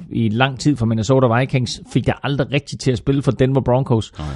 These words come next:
Speaker 1: og nu er han så røget videre til, øh, Washington Redskins, men altså,
Speaker 2: Mm.
Speaker 1: øh, når man går fra at være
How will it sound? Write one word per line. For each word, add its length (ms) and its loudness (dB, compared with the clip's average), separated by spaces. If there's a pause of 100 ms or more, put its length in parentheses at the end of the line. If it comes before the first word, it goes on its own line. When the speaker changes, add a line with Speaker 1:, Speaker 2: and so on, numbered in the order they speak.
(100)
Speaker 1:
og 100 0
nu 80 4
er 60 6
han 100 4
så 160 4
røget 220 2
videre 220 6
til, 320 2
øh, 60 4
Washington 520 2
Redskins, 520 0
men 140 0
altså, 460 2
Speaker 2:
Mm. 60 2
Speaker 1:
øh, 180 2
når 100 0
man 140 0
går 200 6
fra 240 -2
at 80 -2
være 300 4